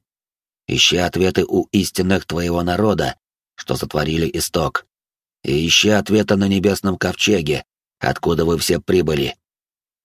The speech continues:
«Почему именно сейчас ты решил обрести тело?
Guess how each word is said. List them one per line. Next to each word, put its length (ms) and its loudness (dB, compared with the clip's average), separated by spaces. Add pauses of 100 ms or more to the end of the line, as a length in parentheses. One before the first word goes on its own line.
(640)
«Почему 400 2
именно 320 4
сейчас 400 2
ты 100 -2
решил 400 2 (640)
обрести 400 0
тело? 360 0